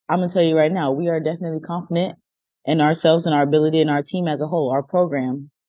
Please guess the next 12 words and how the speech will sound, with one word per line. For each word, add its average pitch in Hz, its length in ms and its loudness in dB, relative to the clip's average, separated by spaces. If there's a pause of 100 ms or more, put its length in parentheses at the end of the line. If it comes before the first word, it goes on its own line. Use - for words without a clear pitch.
(320)
that 147 300 4
we 185 200 2
can 170 340 -4
get 151 180 -6
back 156 200 0 (100)
to 143 380 0 (460)
where 160 360 0
U 170 220 0
S 160 180 -2
C 165 160 -6
once 147 280 -6
was. 135 380 0